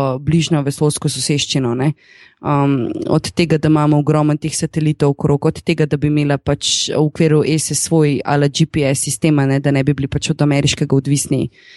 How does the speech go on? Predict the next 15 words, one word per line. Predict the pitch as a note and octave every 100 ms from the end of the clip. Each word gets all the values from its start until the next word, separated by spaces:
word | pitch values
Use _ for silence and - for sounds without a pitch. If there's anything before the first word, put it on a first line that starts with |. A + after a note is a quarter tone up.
| - - _
od | D#3
tega, | E3 D#3
da | D3
se | D3 C#3+
skozi | - E3 -
nadzoruje, | D#3 C3 D3+ D3+ D3 B2 A#2 -
um, | - C3 B2 - - - - - - -
recimo, | - C#3+ - D#3+ C3+ B2 A#2 - - - - -
vremenske | - C#3+ D3 D#3+ D#3+ - F3
razmere, | D#3 D#3+ D3+ D3
ki | C#3+
se | -
dogajajo | D3 D3 C#3 C3+ C3+
na | C3+
Zemlji, | C#3+ D3 D3 C#3+